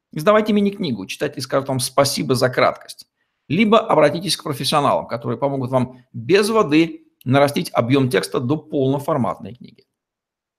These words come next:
Вариант шестой. Книга в сам издате. Следующий, уже более серьёзный вариант заявить о своей экспертности – это издание книги в сам издате или печать по требованию – print on demand.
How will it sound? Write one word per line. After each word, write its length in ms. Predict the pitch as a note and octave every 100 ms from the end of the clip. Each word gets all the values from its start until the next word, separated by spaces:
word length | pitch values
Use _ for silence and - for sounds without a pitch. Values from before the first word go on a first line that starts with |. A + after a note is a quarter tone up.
| _ _ _ _ _ _ _ _ _ _ _ _ _ -
Вариант 300 | A#2+ B2 F#3+
шестой. 460 | D#3+ - - - _ _ _ _ _ _ _
Книга 460 | - C#3+ G3 - - -
в 60 |
сам 260 | - B2+ -
издате. 420 | G#2 G2 - - _ _ _ _ _ _ _ _ _ _ _ _ _ _ _ _
Следующий, 520 | - F#3 F#3 D3+ -
уже 140 | B2+ C3
более 180 | C3+ C3
серьёзный 440 | C#3 D#3 C3+ B2
вариант 340 | B2 E3+ F#3+
заявить 280 | D#3+ D#3+ D#3
о 40 | D3+
своей 200 | D#3 D3+
экспертности – 560 | - D#3 D3+ C#3+ -
это 240 | D#3+ G3 G#3
издание 360 | D#3+ C#3+ D#3+
книги 260 | E3 E3+ E3
в 60 | -
сам 240 | D#3+ C#3
издате 460 | B2+ A2+ G2 F#2+ F2+
или 220 | D#3 E3
печать 420 | D#3+ C3 C3+ -
по 80 | C3
требованию – 720 | B2+ G2+ F2 - E2 D#2 -
print 280 | - B2 B2
on 180 | G2 F#2
demand. 360 | F2+ - -